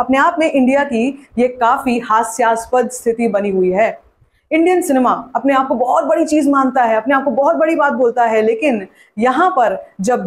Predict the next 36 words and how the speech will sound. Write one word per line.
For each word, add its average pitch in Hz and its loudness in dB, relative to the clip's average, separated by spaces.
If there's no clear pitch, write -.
दो 302 2
actors 262 0
के 247 2
बारे 214 2
में, 196 -2
तीन 359 0
actors 240 0
के 233 0
बारे 208 0
में 214 -2
ये 247 0
सब - -2
छींटाकशी 269 -2
चलती 233 -2
है, 190 2
तो 240 -4
actual 320 0
मनोरंजन 320 2
किसका 381 0
हो 349 2
रहा 240 2
है? - -4
ट्रोल - -6
army 277 2
का, 226 -8
जनता 294 0
का, 247 0
लोगों 311 2
का, 330 0
outsiders 311 0
का 302 2
और 254 2
उन 339 2
लोगों 262 2
का 220 0
जो 240 0